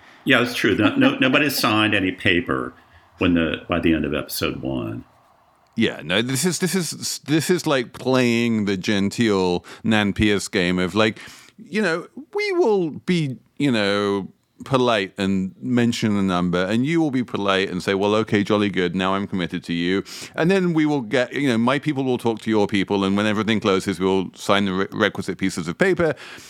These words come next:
Speaker 2: And then at some point, you will wind up with ten billion dollars in your bank account. Let's hope it isn't at Silicon Valley Bank. And then, you know, everything will be fine. <laughs>
Speaker 1: Well, one thing I did find interesting was the children's sort of ruminations about how they wanna be, they don't wanna just be rich people.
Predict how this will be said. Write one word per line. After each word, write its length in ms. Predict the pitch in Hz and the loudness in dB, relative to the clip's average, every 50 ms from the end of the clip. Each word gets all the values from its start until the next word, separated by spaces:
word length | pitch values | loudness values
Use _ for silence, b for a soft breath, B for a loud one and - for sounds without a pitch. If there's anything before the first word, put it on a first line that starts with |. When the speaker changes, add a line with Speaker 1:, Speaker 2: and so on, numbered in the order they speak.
| B B _ | B B _
Speaker 2:
And 160 | - 135 131 131 | 0 2 2 2
then 100 | 127 123 | 2 0
at 120 | 127 110 | -2 -2
some 260 | - - 104 107 101 | 0 0 0 0 0
point, 320 | - 90 101 98 98 98 - | 0 0 0 0 0 -2 -2
you 160 | 92 98 98 | -2 0 2
will 140 | 98 95 92 | 2 2 2
wind 260 | 95 92 90 90 90 | 2 2 0 0 -2
up 140 | 92 - - | -2 -4 -4
with 80 | 92 | -10
ten 240 | - - 98 90 87 | -4 -4 -4 -2 -2
billion 240 | 87 90 85 85 87 | -2 -2 -2 0 2
dollars 280 | 85 82 87 87 - | 2 2 2 0 0
in 60 | 90 85 | -2 -2
your 180 | 85 82 80 | -2 -2 0
bank 280 | 80 120 117 117 110 - | 2 2 2 2 0 -4
account. 400 | 113 - 107 98 95 95 80 80 | -6 -2 0 0 0 0 -2 -6
Let's 180 | 85 73 - | -10 -10 -6
hope 180 | - 90 90 - | -4 -4 -2 -2
it 80 | 90 80 | -2 -2
isn't 220 | 82 73 85 80 | -2 -2 -4 -6
at 120 | 73 71 - | -6 -6 -6
Silicon 340 | - 98 87 - 82 80 85 | -6 -6 -4 -2 -2 0 2
Valley 260 | 123 131 135 127 123 | 2 2 2 0 0
Bank. 320 | 107 110 107 101 92 - B B B B B - | 0 0 0 -2 -4 -6 B B B B B -2
And 320 | - 120 117 113 110 104 | 0 0 0 0 0 0
then, 340 | 110 107 101 101 98 98 113 | 0 0 0 0 -2 -2 -2
you 100 | 113 107 | -2 -2
know, 180 | 85 78 78 85 | -2 -2 -4 -4
everything 320 | - 87 80 92 87 92 90 | -6 -6 -6 -6 -4 -4 -4
will 100 | 78 78 | -4 -2
be 100 | 78 78 | -4 -4
fine. 360 | - - 330 - - 320 - - - | -2 -2 -4 -2 -2 -6 -6 -8 -14
<laughs> 40 | - - - - - _ _ _ _ _ _ _ _ _ _ B B B B B B B | -20 -20 -20 -20 -20 _ _ _ _ _ _ _ _ _ _ B B B B B B B
Speaker 1:
Well, 100 | 143 120 | 0 2
one 160 | 147 175 180 | 2 2 0
thing 160 | - 220 220 | 0 -2 0
I 100 | - 120 | 0 2
did 220 | 110 127 127 127 - | 2 2 0 0 0
find 240 | 117 104 98 85 92 | 0 0 0 2 0
interesting 540 | 92 82 - 87 - - 104 87 80 80 85 | 0 0 -2 -4 -2 0 0 0 0 0 0
was 180 | 90 85 - | -2 -4 -2
the 120 | - 95 85 | -2 -4 -4
children's 680 | - - - 135 131 123 113 110 98 90 90 85 85 | -2 -2 0 2 2 2 2 2 2 2 0 -2 0
sort 160 | - 110 92 82 | 0 0 0 2
of 160 | 85 85 87 | 0 2 2
ruminations 800 | 92 90 90 87 85 85 80 80 82 82 - - 98 80 76 - | 2 4 4 2 2 2 2 2 0 -2 -2 -2 -4 -4 -6 -4
about 220 | 85 85 78 80 | -4 -4 -4 -2
how 100 | - 98 | -2 -2
they 160 | 92 92 87 | -2 0 0
wanna 400 | 90 85 87 101 104 107 110 101 92 85 | 0 0 2 2 2 2 2 0 0 0
be, 380 | 101 90 87 87 82 85 - | 0 2 4 4 4 2 4
they 100 | - 110 | 2 2
don't 140 | 117 143 - | 0 2 0
wanna 180 | 123 110 101 85 | 2 2 2 0
just 180 | 92 - - | -2 -4 -2
be 100 | 92 80 | -2 -2
rich 360 | 78 87 85 78 - - - | 0 0 0 0 -2 -4 -6
people. 480 | - - 80 - - 95 92 85 - | -4 -4 -4 -4 -4 -6 -6 -6 -8